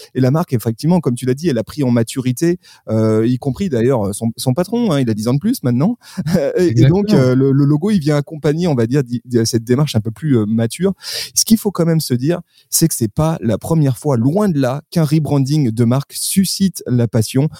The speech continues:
Speaker 1: On en a un certain nombre d'exemples, et moi, je vais commencer avec, en deux mille dix, euh, ce rebranding qui avait vraiment, euh, déchaîné, euh, les foudres, euh, des réseaux sociaux. Gap, Gap, la marque de prêt-à-porter,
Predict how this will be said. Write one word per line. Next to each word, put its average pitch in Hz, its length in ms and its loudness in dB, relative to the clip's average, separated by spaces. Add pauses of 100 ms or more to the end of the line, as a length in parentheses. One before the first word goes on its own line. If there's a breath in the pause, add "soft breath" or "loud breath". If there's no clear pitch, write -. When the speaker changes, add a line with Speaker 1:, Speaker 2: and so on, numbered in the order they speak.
(180 loud breath)
Speaker 1:
On 127 160 0
en 123 120 2
a 131 340 0
un 113 60 2
certain 156 280 -4
nombre 151 220 2
d'exemples, 143 440 0
et 127 40 2
moi, 139 120 2
je 139 80 -2
vais 139 60 2
commencer 131 420 0
avec, 131 280 0 (260 soft breath)
en 139 120 2
deux 143 120 2
mille 160 180 2
dix, 151 340 -2 (280 loud breath)
euh, 127 120 4
ce 170 160 0
rebranding 151 760 2
qui - 140 -6
avait 135 200 2
vraiment, 151 460 2 (260 soft breath)
euh, 123 640 2
déchaîné, 165 760 0
euh, 117 300 2
les 143 200 2
foudres, 196 640 0
euh, 123 500 2
des 135 160 -2
réseaux 151 300 0
sociaux. 160 480 0
Gap, 165 400 -2 (120)
Gap, 147 340 0
la 131 120 2
marque 143 280 0
de 127 100 2
prêt-à-porter, 120 720 0